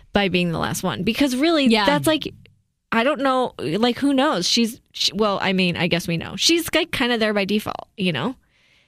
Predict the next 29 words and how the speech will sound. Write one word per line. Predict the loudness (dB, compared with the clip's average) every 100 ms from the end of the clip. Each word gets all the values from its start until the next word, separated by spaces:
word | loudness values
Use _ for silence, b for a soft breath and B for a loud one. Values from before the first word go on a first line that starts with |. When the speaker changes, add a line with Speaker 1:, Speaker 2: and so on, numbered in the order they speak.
| _
Speaker 1:
And | 0 2
Speaker 2:
Which |
Speaker 1:
that's, | 4 4
Speaker 2:
is | 4
Speaker 1:
like, | 4
Speaker 2:
insane | 4 2 2 2 2 2
to | -2
me. | -4 -10 -20 _ -6
Speaker 1:
No, | 2 2 2 -4
right. | -2 0 -2 -8 _ _ -8
It's | -4 0
not | 2 0
a |
great | 0 0
position | 0 0 2 0
to |
be | 0
in, | 0 -2
especially | -4 -2 0 0
washing | 0 -2 0 0
it | 0
back. | -2 -4 -2
Like, | -2 -2 -6 B B B
Speaker 2:
Yeah. | -4 -4 -6 -10 -6
Speaker 1:
um, | -2 2 2 0 -2 -6 -12 _ _ _
but, | -2 0 -2 -4 _ _ _ _ _ _ _ _ -12
yeah, | -4 0 0 0
I'm | -2 0 -2 -2 -6
curious | -10 -10 -4 -2 0 0 2 2 0 -2